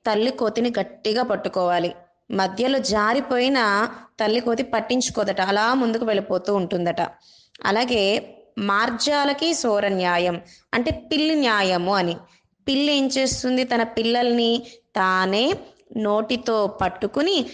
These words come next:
తల్లి ఎక్కడికైతే వెళుతుందో పిల్లల్ని కూడా అక్కడికే తీసుకెళుతుంది వదలకుండా. కనుక స్వగత స్వీకారం, పరగత స్వీకారం. మనం స్వామిని ఆశ్రయించాలా, పెరుమాళ్ళే మనల్ని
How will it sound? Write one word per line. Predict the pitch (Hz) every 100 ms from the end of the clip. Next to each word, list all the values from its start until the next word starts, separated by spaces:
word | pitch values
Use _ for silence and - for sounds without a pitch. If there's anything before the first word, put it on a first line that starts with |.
| - _ _ _ _ -
తల్లి | 247 247 269
ఎక్కడికైతే | 269 254 254 247 247 240 247
వెళుతుందో | 226 214 214 247 247 214 190 196 - - _ -
పిల్లల్ని | 294 277 247
కూడా | 240 240 320 -
అక్కడికే | 202 214 233 220 208 208 214 233 302 277
తీసుకెళుతుంది | 202 - 185 175 175 175
వదలకుండా. | 175 175 185 190 226 226 190 180 175 170 - - - _ _ -
కనుక | 240 240 214 185 208 - - -
స్వగత | - 190 190 226
స్వీకారం, | 254 - 226 220 220 214 214 294 381 - _ -
పరగత | 226 254 294 269
స్వీకారం. | 320 - 208 175 185 175 185 170 - _ -
మనం | 202 208 247 339
స్వామిని | 392 - 240 226 233 233 240
ఆశ్రయించాలా, | 202 196 - - 185 175 - 180 170 185 294 392 - - _ _ -
పెరుమాళ్ళే | 285 285 311 302 302 320
మనల్ని | 285 269 262